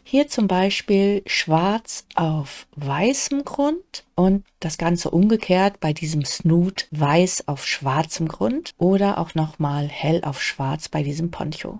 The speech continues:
Es ist alles Norweger Technik oder auch bei dieser Jacke. Und ihr seht, zwei Farben in einer Reihe. Bei Socken kann man es natürlich auch benutzen,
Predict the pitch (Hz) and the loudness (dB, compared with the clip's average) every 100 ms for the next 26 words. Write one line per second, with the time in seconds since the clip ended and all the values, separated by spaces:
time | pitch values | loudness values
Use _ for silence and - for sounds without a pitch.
0 | - - - - 185 208 - 170 156 165 | -14 -10 -8 0 2 2 2 4 6 4
1 | 160 160 160 160 - - - - - 165 | 4 0 -2 -4 -8 -8 -14 -14 -2 0
2 | 170 160 151 160 - 143 147 147 139 139 | 0 0 0 -2 -4 -4 -4 -2 -2 -4
3 | 147 139 - 139 147 - 240 - 170 160 | -6 -8 -6 -6 -6 -2 0 2 0 2
4 | 165 175 175 - _ - - 185 202 165 | 0 0 -4 -16 _ -10 0 0 0 0
5 | 156 170 - 139 143 147 147 135 - - | 0 0 -2 -4 -4 -4 -6 -8 -12 -14
6 | - 147 151 233 269 214 175 156 - 151 | -12 -8 -2 -2 -2 -4 -2 -4 -4 -8
7 | - - - 202 226 - 208 208 208 - | -8 -12 -4 0 0 -2 0 0 -2 -6
8 | 208 202 | -4 -2